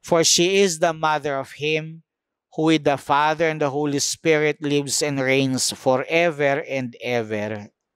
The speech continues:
Amen. Our Lady of the Sacred Heart, hope of the hopeless, pray for us. Saint Joseph, husband of Mary, pray for us. The Lord be with you, and may Almighty God bless you,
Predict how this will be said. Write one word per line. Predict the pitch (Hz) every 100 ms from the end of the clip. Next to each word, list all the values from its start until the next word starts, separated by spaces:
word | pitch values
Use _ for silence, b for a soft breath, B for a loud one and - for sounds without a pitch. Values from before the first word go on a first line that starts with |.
| _ -
Amen. | 104 101 90 87 98 120 _ _ B B B B B B B
Our | 165 175 175
Lady | 190 196 180
of | 175
the | 165
Sacred | - 180 165 160 160
Heart, | 135 143 151 -
hope | 139 170 170
of | 170 151
the | 156
hopeless, | 139 170 175 180 165 151 -
pray | - 147 135
for | 123 123 117
us. | 110 107 - - - _ _ b b b b b
Saint | - - 170 160 139
Joseph, | 147 151 147 156 131 117 - _ _ _ _ _
husband | - 143 143 - 151 139
of | 131 -
Mary, | 135 123 110 98 110 117 _ _ -
pray | 107 98
for | - - -
us. | - - - - _ b b b b b
The | 151 143
Lord | 160 180 170
be | 165
with | 156 151
you, | 156 175 240 - _ _ _ _ _ -
and | 151 143 143
may | 165 208
Almighty | 165 147 143 170 202 208
God | 175 165 156 143
bless | 147 143 - -
you, | 127